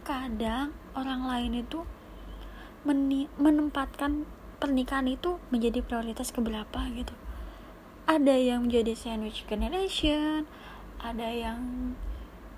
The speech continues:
susah move on, ada yang menyamaratakan semua orang gitu.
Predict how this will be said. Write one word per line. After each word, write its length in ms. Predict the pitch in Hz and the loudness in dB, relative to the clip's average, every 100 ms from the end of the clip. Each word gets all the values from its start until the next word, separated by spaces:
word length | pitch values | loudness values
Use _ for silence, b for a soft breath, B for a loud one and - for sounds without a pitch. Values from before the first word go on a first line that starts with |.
| - - - | -16 -18 -16
susah 320 | - 269 254 | -10 -4 0
move 240 | 262 392 381 - | 4 4 2 0
on, 480 | 277 294 294 311 311 - - - - - - - | 2 4 4 2 -2 -10 -16 -14 -14 -16 -18 -10
ada 160 | - 240 | -4 2
yang 480 | 233 226 247 254 277 - | 2 2 0 -4 -8 -8
menyamaratakan 1120 | - 269 269 269 262 262 254 254 254 254 269 254 | 0 2 2 2 0 0 -2 -4 -6 -4 -4 -2
semua 400 | 269 240 254 - | -2 -2 -2 2
orang 640 | 320 359 277 294 311 277 | 4 4 4 2 -2 -6
gitu. 240 | 269 247 | -6 -8